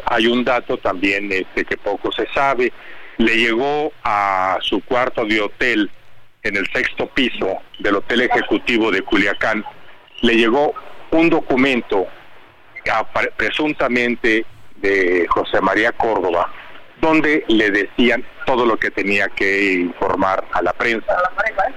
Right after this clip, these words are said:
Y en, y en ese documento de dos cuartillas y media venían,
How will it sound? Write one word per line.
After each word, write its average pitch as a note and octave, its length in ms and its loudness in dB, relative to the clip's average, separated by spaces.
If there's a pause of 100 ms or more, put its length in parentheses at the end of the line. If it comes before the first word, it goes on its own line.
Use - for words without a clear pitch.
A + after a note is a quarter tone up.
(100)
Y D4 180 6
en, E3+ 180 4
y - 140 2
en C3+ 80 2
ese F3+ 200 0
documento D3 600 0
de A2 80 0
dos B2 220 0
cuartillas B2 460 0 (100)
y C3+ 80 2
media G#2+ 400 2 (500)
venían, D3 540 0